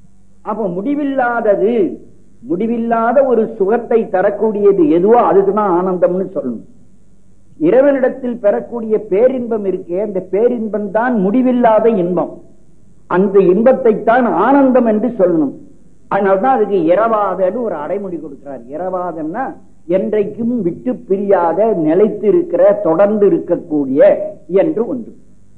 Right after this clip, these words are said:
காரைக்கால் அம்மையார் இறைவனிடத்திலே ஒரு அன்பு வேணும்னு கேட்டார்.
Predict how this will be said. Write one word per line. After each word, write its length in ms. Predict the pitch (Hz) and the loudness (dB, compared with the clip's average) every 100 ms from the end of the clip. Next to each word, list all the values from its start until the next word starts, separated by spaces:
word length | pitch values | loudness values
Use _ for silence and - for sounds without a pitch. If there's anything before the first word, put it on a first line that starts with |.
| - - - - - - - - | -20 -20 -20 -20 -20 -20 -20 -18
காரைக்கால் 600 | - 190 277 240 262 247 | -8 -2 -2 0 0 0
அம்மையார் 360 | 226 220 220 269 | -2 -4 -2 -2
இறைவனிடத்திலே 720 | 190 208 277 254 214 208 214 262 | 0 -2 -2 -4 -4 -2 2 4
ஒரு 160 | 220 190 | 4 0
அன்பு 300 | 170 247 269 | 0 0 2
வேணும்னு 460 | 247 208 202 214 226 | 2 0 0 -2 0
கேட்டார். 440 | 170 151 160 151 | 0 0 -2 -4